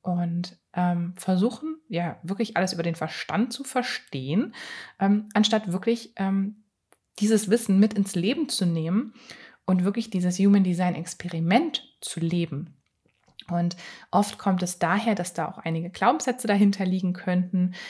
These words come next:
wie zum Beispiel, ähm, man denkt, man müsste erst zu viel wissen, um reinstarten zu können. Ich meine, ich weiß ja selber, wie komplex Human Design auch vor allem zu Beginn, ähm, wirken kann und dass dann schon mal so ein hinderlicher Glaubenssatz sein könnte,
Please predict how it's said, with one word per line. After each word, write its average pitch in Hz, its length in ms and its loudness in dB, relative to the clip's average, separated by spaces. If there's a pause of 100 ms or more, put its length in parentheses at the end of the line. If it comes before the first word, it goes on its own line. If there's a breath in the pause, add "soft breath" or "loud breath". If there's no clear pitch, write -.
(140 loud breath)
wie 175 80 -4
zum 175 180 -4
Beispiel, 170 580 -2
ähm, 160 360 -4
man 165 200 0
denkt, 170 400 -2
man 160 140 2
müsste 170 280 0
erst - 480 -4
zu - 180 -2
viel 156 360 -2
wissen, 240 340 6
um 208 160 6
reinstarten 180 800 2
zu - 200 -8
können. 165 400 -2
Ich 165 200 -10
meine, 160 260 -4 (320 loud breath)
ich - 80 -10
weiß 175 160 -2
ja 175 100 0
selber, 175 360 2
wie 180 160 -4
komplex - 840 -4 (160)
Human 202 240 6
Design 175 300 -2
auch - 120 -10
vor - 160 -12
allem 170 200 -4 (320 loud breath)
zu - 220 -4
Beginn, 180 520 0 (300 loud breath)
ähm, 170 320 -2
wirken 196 400 4
kann 175 560 -4
und 180 360 0
dass 180 140 -8
dann 180 340 2
schon - 140 -4
mal 175 100 0
so 175 60 -2
ein 175 140 0
hinderlicher 180 440 0
Glaubenssatz 175 460 -2
sein 170 140 -4
könnte, 175 480 -4